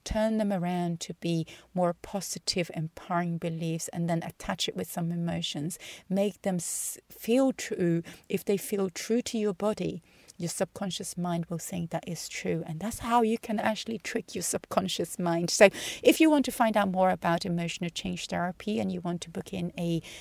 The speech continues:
values reset session with me, I'll drop a link below where you can, um, you know, just schedule a short appointment with me to, um, have a chat about what it is that you want to work through and what we can do to help you reset your,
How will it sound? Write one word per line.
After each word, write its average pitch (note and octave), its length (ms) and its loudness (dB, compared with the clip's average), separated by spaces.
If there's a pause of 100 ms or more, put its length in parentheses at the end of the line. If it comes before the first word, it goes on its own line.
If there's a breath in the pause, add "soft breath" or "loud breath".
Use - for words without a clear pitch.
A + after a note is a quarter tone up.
(140 loud breath)
values F3 500 0
reset G#3 400 -2
session F3 600 -4
with E3+ 260 -6
me, F3+ 180 -6
I'll F#3 140 -4
drop G#3 240 -6
a - 20 -2
link F3 340 -4
below F3 360 -2 (260 loud breath)
where F#3 140 -2
you E3+ 60 -6
can, E3+ 400 -4
um, E3 440 -2
you F3 80 -6
know, D#3+ 220 -4
just - 340 -8
schedule F3+ 380 -4
a - 20 -4
short - 240 -4
appointment F3+ 540 -6
with E3+ 240 -6
me F3 180 -4 (320 loud breath)
to, E3+ 480 0
um, D#3+ 400 -2
have F3+ 160 -2
a F3+ 60 -8
chat - 280 -10
about F3 480 -4 (300 loud breath)
what F3+ 160 -2
it - 160 -6
is F3+ 160 0
that - 160 -2
you F3 140 -2
want E3 180 -2
to - 120 -10
work E3+ 200 -4
through F#3 360 -2
and E3+ 140 0
what F3+ 120 -6
we E3+ 160 -2
can D#3+ 340 -2
do E3+ 240 -4
to E3 280 -4
help E3+ 440 -4
you E3 140 -2
reset E3+ 580 -2 (320 loud breath)
your, F3 560 2